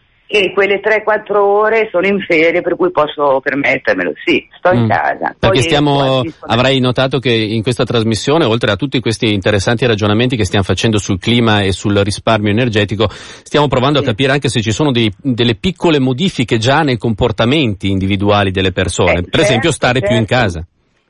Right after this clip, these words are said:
Speaker 1: Certo, chiaramente, eh, capisco il discorso che faceva una signora prima, l'anziano solo, poverino, come fa a stare in casa, c'è bisogno di comunicare, invece poi in casa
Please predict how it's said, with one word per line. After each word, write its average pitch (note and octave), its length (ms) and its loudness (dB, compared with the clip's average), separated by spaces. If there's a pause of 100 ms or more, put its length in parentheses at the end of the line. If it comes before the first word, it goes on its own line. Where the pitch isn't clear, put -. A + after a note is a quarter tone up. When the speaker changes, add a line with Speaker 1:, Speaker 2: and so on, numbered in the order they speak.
(500)
Speaker 1:
Certo, G#2 460 0
chiaramente, G#3 640 0
eh, E3+ 140 2
capisco F3+ 400 -2
il F#3 60 0
discorso E3 340 -2
che E3 80 0
faceva E3 260 0
una D#3 160 0
signora D#3 300 2
prima, D#3+ 340 -2
l'anziano D#3 720 -2
solo, D#3+ 420 2
poverino, C#3+ 480 -2
come C#3+ 180 -2
fa C#3+ 100 0
a C#3+ 40 0
stare C#3+ 180 0
in C3+ 80 -2
casa, C3+ 340 0
c'è C#3 120 -8
bisogno B2+ 300 -6
di C3+ 120 -4
comunicare, C3 720 0
invece C3 300 -8
poi C3 140 0
in A#2+ 60 -8
casa C3 320 -2